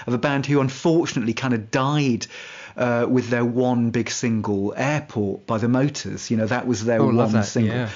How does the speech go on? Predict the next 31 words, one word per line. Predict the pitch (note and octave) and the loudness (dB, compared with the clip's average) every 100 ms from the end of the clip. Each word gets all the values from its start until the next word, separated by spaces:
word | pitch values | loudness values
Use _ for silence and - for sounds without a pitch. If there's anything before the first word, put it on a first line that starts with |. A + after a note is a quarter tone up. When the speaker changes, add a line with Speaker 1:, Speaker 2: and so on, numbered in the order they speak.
| - | -2
Speaker 1:
which | D3+ | 0
is | E3+ | 2
a | F#3 | 0
wonderful, | F3 G3 G3+ F#3 - C3+ | 2 4 4 2 0 0
wonderful | B2+ B2+ C3 A#2 A#2+ | 2 2 2 0 -4
single. | - C#3 C#3+ G2+ | -2 0 0 0
But | F#2+ C3 - - - - - - | 2 2 0 -12 -14 -16 -6 2
luckily | D3+ F#3 F#3+ F3+ D3+ | 4 4 4 2 4
with | B2+ | 2
Squeeze, | - - C#3+ D#3+ C#3 A2+ | -2 0 2 4 4 2
I | |
think | G#2+ B2+ - | 0 -2 -2
Take | C#3+ D3+ | -2 0
Me, | B2 A#2+ A#2 | 0 2 2
I'm | B2 | 2
Yours | B2+ B2 A2+ - | 4 4 2 -4
became | - G#2 A2+ - - C#3 D3+ C3+ | -12 -8 -6 -6 -2 2 2 2
the | A2+ | 0
template | - C3+ C3 C3 A2+ - | -2 -2 0 0 -2 -2
for | - B2 A2+ | -2 0 0
the | |
second | G#2+ - D3 D3 C#3+ A#2 | -4 -4 -4 -2 -2 -2
album, | G#2 G2 F#2+ - - - - | -2 -4 -6 -12 -14 -12 -2
which | C3+ B2+ A#2+ | 0 0 -2
was | G#2+ | -2
great, | G#2+ A#2 A#2 B2 G2 | -2 0 2 0 0
you | A2 | -2
know, | G#2 | 0
much, | A#2 C#3+ C#3 - - | 0 0 -2 -4 -6
much | G#2+ - | -6 -4
better. | A#2+ A2+ - G#2 | -4 -4 -6 -10